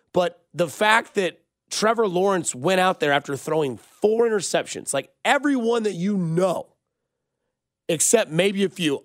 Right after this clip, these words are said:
I swear to you, hand to the sky, I was one of them that said, "This game is far from being over when it was twenty-seven zero at halftime. I promise you."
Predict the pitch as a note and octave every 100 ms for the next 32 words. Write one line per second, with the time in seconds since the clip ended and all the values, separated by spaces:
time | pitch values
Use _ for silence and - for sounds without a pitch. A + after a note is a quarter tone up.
0 | - F#3+ E3+ - G3+ A3+ D#3+ A#2+ C#3+ D#3
1 | _ _ _ _ _ - G#3 G#3+ G3 F3
2 | G3+ D#3+ B2+ B2+ - _ _ - E3+ F#3
3 | C3 F3 B3 E3+ C3 C3+ C3+ C3+ - D#3+
4 | E3+ F3 G3+ E3 B2+ - _ F#3+ G#3+ F#3
5 | F#3 F3 D#3+ D3+ D3 B2+ - - E3 C#3+
6 | D#3 D3 B2+ B2+ A2+ G2+ E2+ G2 - D3+
7 | C#3+ G2 -